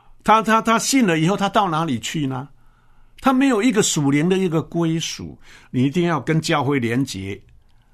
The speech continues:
带回到教会，教会有规模的，整个的就来，啊，培训这些初信的。那这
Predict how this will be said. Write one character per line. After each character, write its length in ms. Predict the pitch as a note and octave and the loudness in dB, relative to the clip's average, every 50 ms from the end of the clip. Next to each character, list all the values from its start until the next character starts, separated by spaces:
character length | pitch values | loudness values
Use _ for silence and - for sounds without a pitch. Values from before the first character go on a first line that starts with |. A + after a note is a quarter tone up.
| - | -8
带 200 | - F#3 C#3 A#2+ | -4 -4 -2 -2
回 160 | F#2+ G#2 G#2 A2 | -2 -4 -4 -4
到 180 | C3+ B2 G#2 | -4 -6 -6
教 260 | F#2+ - C3+ A2+ F#2 | -6 -6 -4 -4 -4
会， 220 | F#2 - - - - - - - | -6 -8 -12 -14 -14 -16 -14 -8
教 120 | - D3+ | -8 -8
会 200 | - E3+ D#3+ C3 | -6 -4 -4 -4
有 100 | G#2 G2+ | -4 -6
规 300 | F#2 - - F#3 F3+ F#3 | -6 -2 2 2 2 2
模 280 | F#3 D3 G#2 F2+ G2 B2 | 0 -2 -4 -4 -4 -4
的， 240 | B2 C3 - - - - - - - _ | -4 -4 -6 -6 -12 -20 -20 -20 -20 _
整 240 | - - D3 A2 G#2+ | -8 -8 -6 -6 -4
个 140 | - C3 B2 | -2 -2 -2
的 120 | A2 A2+ | -2 -2
就 160 | G#2+ - C#3 A#2 | -4 -4 -4 -4
来， 240 | G#2 G2+ G2+ G#2+ - - - - _ - _ - | -2 -4 -6 -6 -8 -12 -20 -20 _ -20 _ -10
啊， 320 | - G#2 F2 D#2+ D#2 - _ - | -6 -6 -4 -4 -6 -10 _ -8
培 200 | - C#3 C3 C#3+ | -4 -2 -2 0
训 220 | C#3 - D#3 B2+ | 0 0 0 0
这 180 | A#2+ C3+ B2+ A#2+ | 0 -2 -2 -2
些 160 | A#2 B2 B2 | -2 -4 -4
初 240 | A#2+ - - B2 B2 | -4 -8 -8 -8 -8
信 220 | - - C3 D3+ | -6 -6 -6 -6
的。 100 | F2 - - | -6 -8 -8
那 120 | - C#3 B2+ | -6 -6 -6
这 180 | - - D3+ | -2 -2 -4